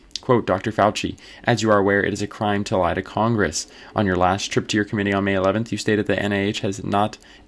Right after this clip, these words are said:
ever and does not now fund gain-of-function research in the Wuhan Institute of Virology," end quote. They are referencing a paper by Doctor Shizheng Li of the Wuhan Virology Lab, and that claims that the N I H did actually fund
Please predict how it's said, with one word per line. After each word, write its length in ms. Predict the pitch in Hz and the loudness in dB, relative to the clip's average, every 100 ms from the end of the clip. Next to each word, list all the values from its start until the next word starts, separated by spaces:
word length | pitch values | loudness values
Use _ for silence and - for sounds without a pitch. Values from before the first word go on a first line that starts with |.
| - | 0
ever 300 | 117 120 120 | 2 4 2
and 240 | 98 95 | 0 0
does 200 | 107 113 | 0 0
not 220 | 104 92 | -2 -2
now 180 | 85 90 | -2 -4
fund 440 | - - 104 98 | -2 -2 -2 -2
gain-of-function 560 | 101 95 98 - 98 98 | -2 -2 -2 -6 -6 -4
research 420 | 95 - 101 - - | -4 -2 -4 -6 -4
in 220 | 110 107 | -2 0
the 80 | 104 | 0
Wuhan 420 | 98 101 101 95 - | 0 0 -2 -4 -4
Institute 540 | 101 - 98 - 95 - | -8 -4 -6 -4 -4 -4
of 200 | 82 80 | -6 -6
Virology," 720 | - 87 92 87 95 92 98 | -8 -2 2 2 0 -2 -4
end 140 | 85 95 | -4 -6
quote. 300 | 107 85 - - - - - - - - | -6 -6 -10 -20 -20 -20 -20 -20 -12 -2
They 180 | 104 90 | 0 2
are 120 | 90 | 2
referencing 480 | 107 - 123 110 101 | 2 2 0 0 -2
a 60 | |
paper 340 | 95 117 120 131 | 0 0 2 2
by 180 | 98 | 2
Doctor 340 | 90 104 110 95 | 0 -2 -2 -4
Shizheng 560 | - 110 101 101 95 | -2 -2 0 -2 -2
Li 180 | 95 117 | 0 0
of 140 | 98 98 | 0 -2
the 80 | |
Wuhan 340 | 98 123 110 95 | 2 2 0 -2
Virology 500 | 82 71 80 82 80 | -2 -2 -4 -6 -6
Lab, 300 | 78 104 127 _ - - - | -4 -4 -8 _ -20 -20 -10
and 160 | 95 98 | -4 -2
that 140 | 92 | -4
claims 480 | - 127 131 113 98 | -4 -2 0 0 -2
that 140 | 92 | -4
the 160 | 98 76 | -4 -4
N 80 | 92 | -4
I 120 | 90 | -6
H 320 | 85 - - | -8 -10 -8
did 160 | 107 120 | -4 -4
actually 500 | 98 95 - 90 82 | -4 -8 -10 -8 -8
fund 520 | - 110 87 80 | -8 -6 -4 -6